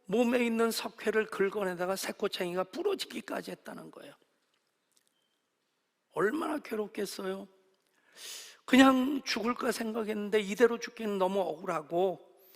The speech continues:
그래서 '내가 어떻게 삶의 의미를 찾을 수 있을까?' 그 상황에서도 공부를 하고 그 상황에서도 시를 쓰기 시작했는데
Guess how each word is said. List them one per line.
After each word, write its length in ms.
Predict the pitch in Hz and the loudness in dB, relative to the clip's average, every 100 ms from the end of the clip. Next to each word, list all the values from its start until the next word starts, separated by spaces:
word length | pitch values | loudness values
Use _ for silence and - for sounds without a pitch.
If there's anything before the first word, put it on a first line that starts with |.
| _ - | _ 0
그래서 680 | 240 247 240 240 233 208 - - - | 8 8 8 2 0 -2 -14 -18 4
'내가 240 | 254 254 | 6 6
어떻게 320 | 254 254 233 | 4 2 0
삶의 480 | 226 - 214 214 214 | 0 -2 -2 0 0
의미를 480 | - 202 208 208 214 | 2 2 2 0 0
찾을 340 | - 214 - 190 | -2 -8 -6 -6
수 180 | - | -6
있을까?' 560 | 180 - - - - 165 - _ _ _ | -6 -6 -8 -6 -6 -6 -10 _ _ _
그 120 | 240 | 0
상황에서도 720 | - - 240 220 214 196 202 202 | 0 -2 -2 -2 -2 -4 -6 -8
공부를 600 | - 185 190 180 185 170 | -6 -4 -4 -2 -2 -2
하고 440 | 165 - 190 170 - - | -4 0 0 0 -10 -4
그 120 | - | -2
상황에서도 720 | 226 - 226 214 208 190 208 196 | 0 -2 -2 -2 -2 -2 -4 0
시를 380 | - - 214 | 0 2 0
쓰기 260 | 196 220 190 | -2 -4 -4
시작했는데 800 | - 190 180 165 170 175 202 | -2 -4 -4 -2 0 4 4